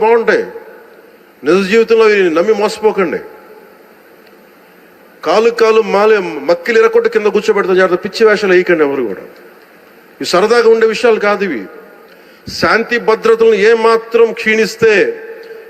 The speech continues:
చిన్నపాటిది కూడా సహించం, మీకు బలంగా తెలియజేస్తాం ప్రజలందరికీ కూడా. పిచ్చి పిచ్చి మాటలు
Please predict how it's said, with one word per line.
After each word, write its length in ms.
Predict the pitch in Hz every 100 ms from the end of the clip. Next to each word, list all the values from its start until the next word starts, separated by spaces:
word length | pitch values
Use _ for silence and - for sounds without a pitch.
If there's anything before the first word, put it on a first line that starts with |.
| - -
చిన్నపాటిది 680 | - 220 233 233 233 220 -
కూడా 140 | 220 -
సహించం, 640 | - 247 208 196 220 185
మీకు 140 | 180
బలంగా 360 | - 175 208 202
తెలియజేస్తాం 640 | 180 180 190 175 175 180
ప్రజలందరికీ 580 | 160 151 156 147 139 135
కూడా. 320 | 113 110 87 - - - - - - - _ _ _ _ _ _ _ _ -
పిచ్చి 240 | 185 - 240
పిచ్చి 280 | 233 -
మాటలు 300 | 214 196 208